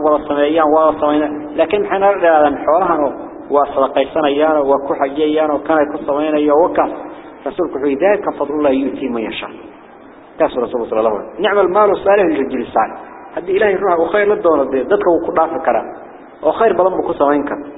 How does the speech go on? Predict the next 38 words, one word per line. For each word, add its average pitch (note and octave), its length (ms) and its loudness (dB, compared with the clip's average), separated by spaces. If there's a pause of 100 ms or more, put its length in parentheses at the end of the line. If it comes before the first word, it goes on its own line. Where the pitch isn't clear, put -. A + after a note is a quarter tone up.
(320)
Xoolaha F#3+ 340 2
saalih F3+ 320 0
oo C#3+ 100 0
xalaasha E3 460 2
waa C#3+ 160 4
fiican. C3 340 -2 (400)
Yayna G3+ 260 6
u - 60 6
fiican D#3 260 2
yihiin D3+ 240 -2
rajuli C3+ 340 -2
saalih C#3 300 2
Rasuulku. A2 400 -4 (240)
Waxaa C#3 220 0
yidhi D#3+ 160 0
Imaamu D3+ 200 4
Bukhaari C3 220 0
saxiixa A#2+ 300 -4
ku A#2+ 120 -4
wari. G#2+ 140 0 (920)
Laakiin C3+ 280 -2
dadka D#3+ 200 0
badankood C3+ 400 -2
kuma C#3 160 0
wanaagsanaadaan. G#2+ 600 -2 (500)
Oo C#3+ 200 2
ka - 100 0
Rasuulku C3+ 340 0
waa B2 140 0
qaliilul C3 320 4
maahum A#2+ 260 -2
markuu G#2+ 280 -8 (460)
dhaartay B2 420 0
oo A2+ 160 -2
saddex A3+ 380 0
jeer C#3 180 2
dhaartay B2 320 -2
yidhi, A#2 220 -6